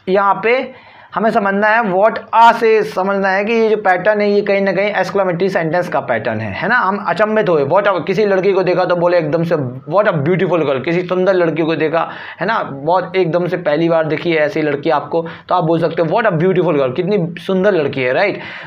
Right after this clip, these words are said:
तो आप इसका क्या करोगे? "She is a, she is very beautiful girl", "She is a very beautiful girl" करना पड़ेगा आपको, यहाँ पे typing मिस्टेक है, "She is a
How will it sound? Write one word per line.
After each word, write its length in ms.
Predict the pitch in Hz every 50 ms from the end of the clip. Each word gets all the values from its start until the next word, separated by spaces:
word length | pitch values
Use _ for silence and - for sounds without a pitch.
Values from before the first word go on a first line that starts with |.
| - -
तो 60 | 202
आप 140 | - 214 226
इसका 300 | 208 - - 233 220 214
क्या 160 | 170 202 202
करोगे? 380 | 180 202 196 202 196 196 214 214
"She 260 | 208 - 208 208 208 196 196 202 185
is 260 | 196 202 196 170 170 - - - - - - _ -
a, 100 | 175 175 160 147 143 147 - -
she 220 | - - 208 208 190 -
is 220 | 190 190 175 160 156 156
very 260 | 175 180 180 180 175 151 151
beautiful 480 | 160 135 156 131 151 160 156 143 120
girl", 240 | 120 131 117 107 104 - - - - - _ - -
"She 160 | - 214 220 - - - -
is 240 | 240 247 240 196 170 - - - - 220
a 100 | 233 233
very 320 | 208 208 196 185 185 175 160
beautiful 360 | 165 156 165 135 170 151 135
girl" 180 | 143 139 135 117
करना 240 | 135 127 113 117 117
पड़ेगा 320 | 107 120 113 113 113 117 117
आपको, 220 | 117 117 - 190
यहाँ 160 | 190 180 170
पे 100 | 165 175 151
typing 340 | - 151 143 143 151 143
मिस्टेक 320 | 139 131 120 - - 127 135
है, 100 | 160 170
"She 260 | 165 170 190 196 185 185 185
is 240 | 185 170 170 170 - - 190
a 120 | 202 202